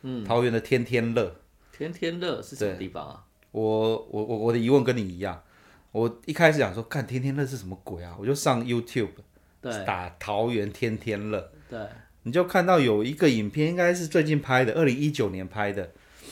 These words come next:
Speaker 2: 他，我桃-，不好意思各位，我桃园我不熟，反正他就骑着摩托车，然后应该是带着行车记录器，他就在那个黑的巷子钻，突然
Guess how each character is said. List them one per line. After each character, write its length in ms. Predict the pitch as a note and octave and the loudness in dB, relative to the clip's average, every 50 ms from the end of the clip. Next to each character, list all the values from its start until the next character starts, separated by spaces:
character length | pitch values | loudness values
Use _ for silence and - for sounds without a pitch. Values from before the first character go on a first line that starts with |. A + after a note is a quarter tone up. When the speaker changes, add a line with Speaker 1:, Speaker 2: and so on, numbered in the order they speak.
| - - - _ _ _ | -20 -20 -20 _ _ _
Speaker 2:
他， 560 | _ - F#3 G3 G3+ G#3+ G#3+ G#3+ G#3+ - - - _ _ _ _ - | _ 0 4 6 6 6 8 6 4 4 2 -4 _ _ _ _ -4
我 120 | - B2 | -2 2
桃-， 100 | B2+ C#3+ C#3+ - - | 2 2 2 4 6
不 80 | E3 | 8
好 80 | D#3 C#3+ | 10 10
意 40 | D3 | 10
思 60 | D#3 | 6
各 140 | D3 D#3+ D3 | 6 6 8
位， 120 | C3+ A#2 | 8 8
我 120 | G#2+ G#2 G2+ | 6 4 2
桃 240 | - - A#2+ B2+ | 2 4 6 6
园 80 | C3+ C3+ | 6 6
我 80 | A#2+ G#2 | 4 2
不 100 | - B2+ | -2 -4
熟， 320 | - - - F#2 E2+ - - - - - - - | -6 -4 -6 -8 -8 -8 -16 -20 -20 -20 -18 -4
反 160 | - B2+ C#3 E3 | 0 2 4 4
正 80 | F3+ | 4
他 120 | F3 F#3 F#3 | 4 4 2
就 80 | F#3 | 2
骑 200 | F3+ F3+ - A#2+ | 2 -2 -2 2
着 80 | A#2+ A#2+ | 2 2
摩 320 | G#2 G#2 G2+ G#2 A2 A#2 | 2 2 0 0 0 0
托 0 | |
车， 380 | A2 - - A2 G2+ G2 G2 F#2+ G2 | 0 -2 -2 -2 -2 -2 -4 -6 -4
然 80 | G#2 | -2
后 40 | A#2+ | -2
应 60 | C3 | 0
该 100 | C#3+ D3+ | 2 2
是 60 | D3 | 2
带 140 | D3 D#3 D3 | 4 4 4
着 80 | A#2 A2 | 4 4
行 200 | A2 - G#2 G2 | 0 -2 -6 -4
车 140 | G#2 A#2 G#2+ | -4 -4 -4
记 200 | - - G2 F#2+ | -4 -4 -6 -6
录 100 | F#2+ F#2 | -6 -8
器， 300 | - - - - - - _ - - _ _ - | -8 -10 -12 -12 -16 -20 _ -20 -20 _ _ 0
他 80 | C#3+ | 0
就 100 | D#3 F3 | 2 4
在 100 | E3 F#3 | 4 4
那 80 | F3+ F3 | 4 4
个 80 | D3 B2+ | 2 2
黑 200 | A#2 D3+ C#3+ C#3+ | 6 6 6 6
的 80 | B2+ | 6
巷 200 | A2+ - C#3 A#2 | 2 0 0 -2
子 80 | G2+ E2+ | -2 -4
钻， 260 | D#2+ - - G2+ F#2+ - - - - - _ _ - | -10 -8 -6 -6 -6 -6 -12 -20 -20 -20 _ _ -2
突 120 | - D3+ F3+ | 2 6 8
然 280 | G3 D#3 C#3 - - | 8 8 8 6 2